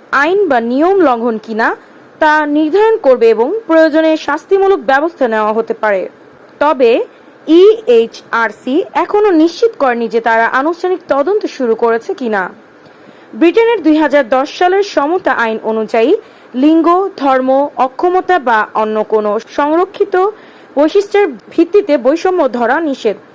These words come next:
ব্রিটেনের দুই হাজার দশ সালের সমতা আইন অনুযায়ী লিঙ্গ, ধর্ম, অক্ষমতা বা অন্য কোনো সংরক্ষিত বৈশিষ্ট্যের ভিত্তিতে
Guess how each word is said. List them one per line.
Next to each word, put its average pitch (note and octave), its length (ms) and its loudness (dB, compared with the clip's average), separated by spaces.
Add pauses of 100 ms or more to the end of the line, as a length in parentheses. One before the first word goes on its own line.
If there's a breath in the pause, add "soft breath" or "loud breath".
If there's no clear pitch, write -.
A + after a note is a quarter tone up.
(260 loud breath)
ব্রিটেনের E4+ 440 2
দুই F4+ 100 4
হাজার F4+ 260 0
দশ C4+ 320 0
সালের F4 280 2
সমতা D4 680 0
আইন A3 420 -4
অনুযায়ী A3+ 400 -2
লিঙ্গ, G#3+ 540 -2
ধর্ম, A3 420 -2 (340 loud breath)
অক্ষমতা C#4+ 500 -2
বা B3 280 -2
অন্য D4 280 0
কোনো F4+ 300 -4
সংরক্ষিত D#4+ 600 -4
বৈশিষ্ট্যের A3+ 580 -4
ভিত্তিতে C4 640 -2